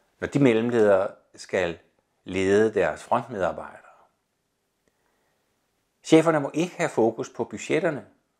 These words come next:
Budgetterne må ikke være målet. Budgetterne og økonomien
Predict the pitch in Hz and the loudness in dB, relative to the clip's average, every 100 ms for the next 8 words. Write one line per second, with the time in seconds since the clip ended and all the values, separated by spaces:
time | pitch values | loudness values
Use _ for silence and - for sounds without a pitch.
0 | _ _ _ _ - - 143 160 160 151 | _ _ _ _ -8 0 2 2 2 -2
1 | 123 120 151 143 131 139 151 143 117 _ | 0 0 0 -2 4 4 4 -4 -10 _
2 | _ - - 156 160 160 139 123 _ _ | _ -18 -4 -2 0 0 -4 -8 _ _
3 | 113 113 107 113 117 127 131 131 | -2 0 0 -4 -6 -6 -6 -12